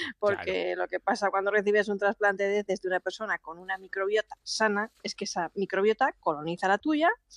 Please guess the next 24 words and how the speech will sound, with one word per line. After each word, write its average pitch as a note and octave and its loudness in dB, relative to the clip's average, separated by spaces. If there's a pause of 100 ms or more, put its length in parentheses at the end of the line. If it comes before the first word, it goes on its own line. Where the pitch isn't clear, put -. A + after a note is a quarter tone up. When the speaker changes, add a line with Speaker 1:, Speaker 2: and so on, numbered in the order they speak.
(140)
Speaker 1:
y - -2
por F3+ 2
eso G3+ -4
sanas. F#3 -8 (300)
Speaker 2:
Bueno, C3 -2
es D3+ -4
que C3+ 2
eso C3+ -4
es C#3+ -4
evidente. C3 -2 (180)
Por E3+ 4
un G#3 -2
lado, B2 -4
es, D3+ -6
eh, D3 2
normal C3 0
y C#3+ 2
lógico A#2 -2
y G2 -4
no F#2+ -8
pasa G2+ -8
nada, F#2 -6
¿no? B2 -4
Que A2+ -4